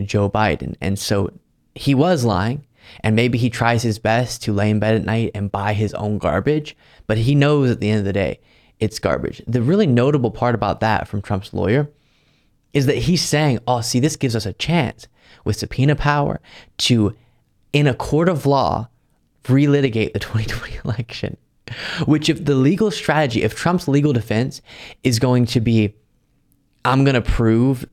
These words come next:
that the election was stolen," best of luck to you, because <laughs> that's not gonna go very well, because that's not true. And it would be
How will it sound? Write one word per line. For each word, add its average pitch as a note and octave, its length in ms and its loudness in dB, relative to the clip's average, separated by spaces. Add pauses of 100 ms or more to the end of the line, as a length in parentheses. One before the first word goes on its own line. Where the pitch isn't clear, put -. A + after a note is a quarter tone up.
that A2+ 440 0 (320)
the A#2+ 200 2
election A2+ 480 0
was G#2+ 220 2
stolen," A2+ 540 0 (680)
best C#3+ 520 0
of F3 120 2
luck D#3 360 0
to A2 220 2
you, D2+ 160 0
because - 380 0
<laughs> - 0 -
that's D#3 220 -2
not C3+ 180 2
gonna A#2+ 180 2
go G#2 320 2 (200)
very A2+ 200 2
well, E3 140 2
because B2 260 0
that's A2 220 -2
not - 180 -4
true. - 400 -4 (600)
And G#2 460 2 (120)
it A#2 180 0
would G#2+ 220 0
be G#2 340 0